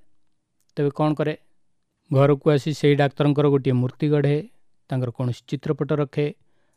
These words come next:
ଆଉ ତା ସମ୍ମୁଖରେ ଧୂପ ଦୀପ ଜଳେଇ ନୈବେଦ୍ୟ ନିବେଦନ କରି, ଆଉ ଫୁଲ ସମର୍ପଣ କରି, ଆଉ ହାତ ଯୋଡ଼ି ତିନି ଥର ନମସ୍କାର କରେ, ତାକୁ ପ୍ରଦକ୍ଷିଣ କରେ,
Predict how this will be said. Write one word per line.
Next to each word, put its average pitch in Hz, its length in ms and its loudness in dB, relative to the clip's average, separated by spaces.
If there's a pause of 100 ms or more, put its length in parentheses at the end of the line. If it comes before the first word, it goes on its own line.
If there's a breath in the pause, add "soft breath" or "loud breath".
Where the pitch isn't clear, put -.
(120)
ଆଉ 160 220 2
ତା 160 240 0
ସମ୍ମୁଖରେ 151 600 0
ଧୂପ 139 500 -2
ଦୀପ 135 360 -2
ଜଳେଇ 131 380 -2
ନୈବେଦ୍ୟ 131 540 -2
ନିବେଦନ 131 500 -2
କରି, 139 380 -4 (460 soft breath)
ଆଉ 151 180 4
ଫୁଲ 151 340 0
ସମର୍ପଣ 143 560 -2
କରି, 143 380 -2 (340)
ଆଉ 147 120 0
ହାତ 135 340 -2
ଯୋଡ଼ି 143 280 0
ତିନି 139 240 -4
ଥର 135 220 -4
ନମସ୍କାର 147 500 -4
କରେ, 147 300 -2
ତାକୁ 117 240 -10
ପ୍ରଦକ୍ଷିଣ 151 580 -4
କରେ, 147 300 -2